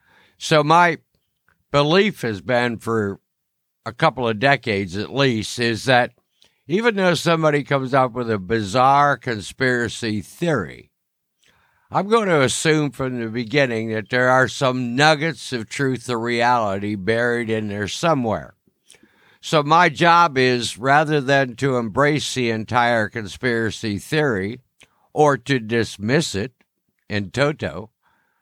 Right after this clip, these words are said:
I look at it, I examine it, I peruse it, I come at it from all sides, and I, uh, try to glean, uh, the wheat and discard the chaff. And so that's why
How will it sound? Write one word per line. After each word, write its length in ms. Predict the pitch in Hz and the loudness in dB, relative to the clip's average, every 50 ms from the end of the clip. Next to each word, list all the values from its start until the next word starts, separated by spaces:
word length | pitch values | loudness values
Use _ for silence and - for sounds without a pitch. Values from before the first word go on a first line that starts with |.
| _ _ _ _ _ _ - | _ _ _ _ _ _ 2
I 140 | 135 156 170 | 2 4 4
look 320 | 170 175 190 202 - - | 4 2 2 2 0 0
at 260 | 147 123 110 98 78 | -2 0 0 -2 -4
it, 140 | 71 60 - _ - | -8 -12 -16 _ -2
I 180 | 110 135 151 | 2 2 2
examine 580 | 160 151 120 135 156 156 165 180 175 151 117 98 | 2 2 2 2 2 4 2 2 0 -4 -6 -8
it, 220 | 87 73 71 - - _ _ _ _ _ _ _ _ - | -10 -12 -14 -18 -20 _ _ _ _ _ _ _ _ -6
I 140 | - 135 139 | -6 -4 -4
peruse 720 | 127 - 147 160 147 143 147 156 165 180 170 160 131 - | -2 0 2 2 2 4 4 4 4 4 2 -2 -4 -6
it, 160 | 90 92 80 71 | -10 -10 -8 -4
I 140 | 92 127 135 | -2 -4 -2
come 240 | - - 165 156 156 | 0 0 0 2 4
at 180 | 151 147 147 | 4 4 4
it 160 | 147 139 113 | 4 2 0
from 200 | - - 135 131 | -6 -12 -6 -2
all 240 | 131 135 135 123 135 | 0 0 0 0 -2
sides, 800 | 127 - - 160 139 139 139 127 104 80 65 57 - - - - _ _ _ _ _ _ _ _ _ _ _ _ _ | -6 -2 0 2 4 4 4 2 0 -2 -6 -12 -18 -20 -20 -20 _ _ _ _ _ _ _ _ _ _ _ _ _
and 180 | - 107 117 120 | -14 -10 -6 -2
I, 280 | 123 123 127 127 127 127 | 2 2 4 4 4 4
uh, 260 | 123 120 117 107 107 - _ _ _ _ _ | 2 2 0 -2 -4 -10 _ _ _ _ _
try 320 | - - 156 156 165 170 | -2 2 4 4 4 4
to 100 | 151 139 | 2 0
glean, 720 | 117 90 120 120 139 156 156 147 135 123 120 117 117 110 - _ _ _ _ _ _ _ _ - | -2 -4 -4 -2 0 2 2 2 0 -2 -2 -6 -8 -12 -16 _ _ _ _ _ _ _ _ -6
uh, 320 | - 117 120 113 113 113 98 - _ _ _ _ _ _ _ | -2 0 2 2 2 0 -2 -6 _ _ _ _ _ _ _
the 140 | 127 117 113 | -2 0 2
wheat 480 | 104 135 156 143 139 143 147 139 - _ _ _ | 2 2 2 2 2 0 -2 -4 -10 _ _ _
and 520 | - 120 127 127 120 123 127 127 123 - _ | -2 0 2 2 0 -2 -4 -6 -8 -8 _
discard 640 | - 131 143 135 - - - 95 98 110 113 107 104 | -4 -4 -4 -4 -6 -8 -6 -4 -2 -2 -4 -4 -4
the 80 | 123 | -6
chaff. 720 | 113 - - 185 185 156 113 85 - - - - - - _ _ _ _ _ _ _ _ _ _ _ _ | -6 -4 -4 -4 -4 -4 -4 -6 -8 -12 -18 -20 -20 -20 _ _ _ _ _ _ _ _ _ _ _ _
And 160 | - 117 127 117 | -10 -8 -8 -4
so 240 | 113 151 147 143 | -2 0 2 4
that's 320 | 143 151 165 175 - - - | 4 4 4 2 0 -4 -2
why 400 | 170 175 160 156 151 143 143 | 2 4 4 4 4 2 0